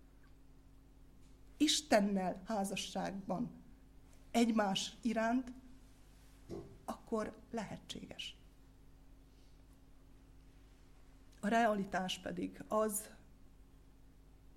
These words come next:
hogy az emberek nagy többsége tisztelet a kivételnek, de nem ezzel az igénnyel keres párt,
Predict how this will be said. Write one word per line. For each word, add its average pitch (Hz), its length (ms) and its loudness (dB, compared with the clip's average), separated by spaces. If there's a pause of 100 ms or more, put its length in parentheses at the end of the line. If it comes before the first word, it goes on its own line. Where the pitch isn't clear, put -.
(140)
hogy 220 100 -2
az 214 120 0
emberek 240 480 6
nagy 240 300 2
többsége 190 640 -2
tisztelet 220 580 0
a 196 100 -6
kivételnek, 185 880 -2 (720)
de 226 540 12 (540)
nem 262 260 4
ezzel 185 320 2
az 180 200 0
igénnyel 185 680 0
keres - 500 -2
párt, - 460 -10